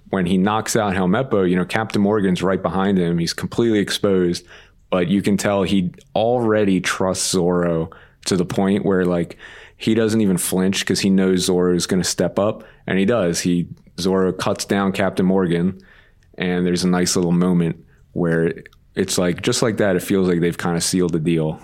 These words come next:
that they're gonna be crewmates now. But that definitely, you can see the mutual respect there, and this is when Zoro is finally like,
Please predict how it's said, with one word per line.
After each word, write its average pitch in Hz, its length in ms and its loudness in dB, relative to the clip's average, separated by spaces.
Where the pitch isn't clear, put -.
that 80 300 -4
they're 87 160 2
gonna 87 220 2
be 82 400 0
crewmates 80 460 -2
now. 82 320 -4
But 90 80 -2
that 90 180 0
definitely, 92 600 0
you 95 120 0
can 95 100 0
see 104 240 2
the 98 80 4
mutual 95 360 2
respect 85 520 -2
there, 85 380 0
and 85 360 -2
this 87 200 -2
is 82 100 -4
when 87 240 0
Zoro 85 680 -2
is 85 240 0
finally 85 400 -2
like, 82 280 -2